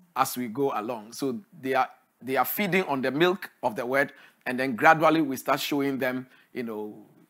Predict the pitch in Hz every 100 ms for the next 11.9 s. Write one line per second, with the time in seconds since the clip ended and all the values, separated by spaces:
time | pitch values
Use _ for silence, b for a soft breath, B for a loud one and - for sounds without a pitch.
0 | 117 139 135 139 - 139 170 156 143 160
1 | 151 156 B - 123 117 - 147 143 139
2 | 123 135 139 143 - 131 135 107 110 -
3 | b b 113 127 131 135 180 147 131 -
4 | 135 165 - 160 135 143 139 139 147 147
5 | 139 117 120 123 127 127 131 - 143 175
6 | 160 156 156 160 147 151 151 139 - 139
7 | 143 135 117 120 120 131 127 135 - B
8 | B 147 143 139 143 151 151 147 147 -
9 | 123 139 156 - 123 - - 147 160 147
10 | 123 123 135 156 196 - b b b 135
11 | 127 127 123 127 120 135 147 190 -